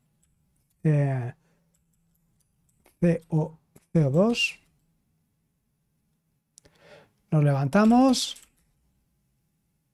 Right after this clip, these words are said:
Aquí no tenemos nada. Voy a asegurarme que no tenemos nada. Para eso lo que voy a hacer es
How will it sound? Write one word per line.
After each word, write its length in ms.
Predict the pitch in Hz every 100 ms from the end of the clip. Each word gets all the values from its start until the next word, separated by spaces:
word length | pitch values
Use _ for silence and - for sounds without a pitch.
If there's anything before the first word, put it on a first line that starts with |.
| _ _ _ _
Aquí 320 | - - 175
no 100 | 165
tenemos 340 | 160 156 143
nada. 200 | 180 202
Voy 180 | 202 170
a 60 | 202
asegurarme 440 | 190 190 196 196
que 100 | 175
no 100 | 170
tenemos 320 | 175 175 175
nada. 300 | 160 202 214
Para 180 | 196 151
eso 180 | 170 190
lo 80 | 175
que 80 | 165
voy 60 |
a 40 | 165
hacer 240 | 165 185
es 360 | 175 170 -